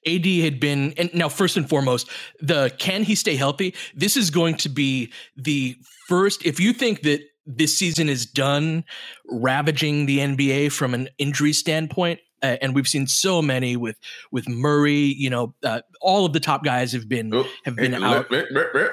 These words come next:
Speaker 2: let me push back on behalf of the N B A. Injuries are not up by percentage, even from last year.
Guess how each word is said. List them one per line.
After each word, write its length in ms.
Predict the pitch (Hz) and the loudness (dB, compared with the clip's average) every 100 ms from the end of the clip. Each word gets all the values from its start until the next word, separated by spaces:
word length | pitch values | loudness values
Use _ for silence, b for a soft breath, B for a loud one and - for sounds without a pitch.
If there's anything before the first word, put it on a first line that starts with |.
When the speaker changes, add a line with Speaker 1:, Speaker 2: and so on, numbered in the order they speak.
| - | -4
Speaker 2:
let 140 | 90 | -2
me 80 | 117 | 0
push 240 | 151 185 180 | 0 -2 0
back 200 | 175 170 | 0 0
on 80 | |
behalf 280 | 156 120 123 | 0 0 -2
of 80 | 143 | -2
the 100 | 170 | 0
N 80 | 196 | 2
B 140 | 214 | 2
A. 200 | 135 131 - - - | 2 0 -4 -10 -2
Injuries 380 | 107 101 113 110 | -2 2 0 2
are 180 | 107 101 | 0 0
not 260 | 98 120 | 0 0
up 320 | 143 156 - - | 0 -2 -4 -2
by 140 | 120 | -2
percentage, 540 | 135 139 139 147 151 | 0 -2 -2 -2 -4
even 240 | 98 104 113 | -4 -4 -2
from 120 | 120 | -2
last 300 | 113 110 - | 0 -2 -2
year. 240 | 85 - | -4 -4